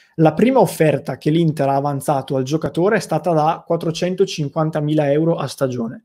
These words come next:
salvo poi essere alzata a settecentomila più bonus. Questa de-, è l'ultima offerta che,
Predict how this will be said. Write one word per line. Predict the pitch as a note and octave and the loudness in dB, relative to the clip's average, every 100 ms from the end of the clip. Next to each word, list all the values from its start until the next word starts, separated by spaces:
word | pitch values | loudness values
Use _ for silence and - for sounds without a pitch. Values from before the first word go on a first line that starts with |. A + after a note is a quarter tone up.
| _ _ _ | _ _ _
salvo | - F3+ F#3 | 0 4 4
poi | F#3+ G3 | 4 4
essere | E3 E3 E3 | 4 0 0
alzata | G3 F#3+ D#3+ D3+ F#3 | 0 0 -4 -2 -2
a | - | -2
settecentomila | D#3 - F#3 F3+ E3 F3 D#3+ E3+ E3+ D3 D3 | -6 -2 -2 -2 -2 0 2 2 2 2 0
più | - D3 | 0 -4
bonus. | B2 B2+ C3+ - - | -4 -8 -10 -14 -16
Questa | - D#3+ E3+ | -8 -4 -2
de-, | D3 - | -4 -2
è | D3 | 2
l'ultima | D#3 D#3+ D#3+ D3 | 4 4 2 -4
offerta | D3 - C#3+ C#3 D#3 | -4 0 0 0 -4
che, | D3 D3 B2+ | 0 0 0